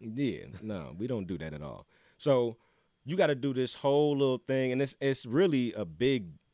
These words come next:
ordeal when it comes to, like, YouTube creators and people that make money online, because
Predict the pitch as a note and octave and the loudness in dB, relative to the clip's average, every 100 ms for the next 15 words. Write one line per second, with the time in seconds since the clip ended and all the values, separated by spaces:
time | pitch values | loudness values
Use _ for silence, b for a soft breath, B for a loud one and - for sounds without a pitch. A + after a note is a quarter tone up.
0 | A2 G2+ E2+ A2 G#2 F#2+ F#2+ F#2 - G2 | -6 -4 -2 0 0 0 -2 -6 -6 -6
1 | F2+ - F#2 F2 E2+ F#2+ G2 - F2 - | -8 -10 -8 -6 -4 -6 -6 -6 -6 -6
2 | F#2+ E2+ F2 E2 - F#2+ E2+ D#2+ E2+ C#2+ | -8 -8 -8 -10 -10 -8 -8 -8 -10 -8
3 | F#2 F2+ E2 D#2 D#2 G2 F2 D2+ - F2 | -8 -6 -8 -8 -8 -6 -6 -10 -12 -10
4 | E2 D#2 | -10 -10